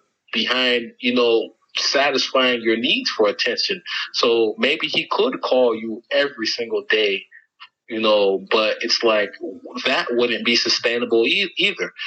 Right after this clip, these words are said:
So it gets to a point where a woman kinda has to manage that. Like, that's something that she really needs to check about herself. Um, and every woman's different when it comes to the levels of attention that they may need. But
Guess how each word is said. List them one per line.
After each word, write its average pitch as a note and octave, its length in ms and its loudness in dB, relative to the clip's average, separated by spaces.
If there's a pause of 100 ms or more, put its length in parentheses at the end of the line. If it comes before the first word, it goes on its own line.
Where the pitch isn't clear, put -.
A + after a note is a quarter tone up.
(120)
So - 220 0
it B2+ 100 0
gets F3+ 240 0
to D#3+ 80 4
a - 160 -2
point D#3+ 260 2
where A#2+ 100 6
a G#2+ 40 4
woman C3+ 280 2 (200)
kinda C3 340 -4
has B2 300 0 (120)
to G#2+ 420 2 (200)
manage A2+ 560 -2 (160)
that. G2 280 0 (120)
Like, G2+ 220 -2
that's A#2 260 2
something B2+ 240 0
that G#2+ 140 2
she A2+ 240 -2
really A#2 320 2
needs A2 220 2
to - 100 -8
check - 320 0
about G#2+ 260 2
herself. G#2+ 560 0 (420)
Um, G#2 480 0
and A2 160 2
every C3+ 220 -2
woman's C3+ 460 0
different - 440 -2
when G#2 100 0
it F#2+ 80 0
comes C3+ 300 -2
to - 160 -2
the F#2+ 80 0
levels A2 420 2
of G2 140 -2
attention - 460 -2
that - 140 -4
they - 140 2
may G2+ 240 0
need. B2+ 320 0 (380)
But B2+ 180 0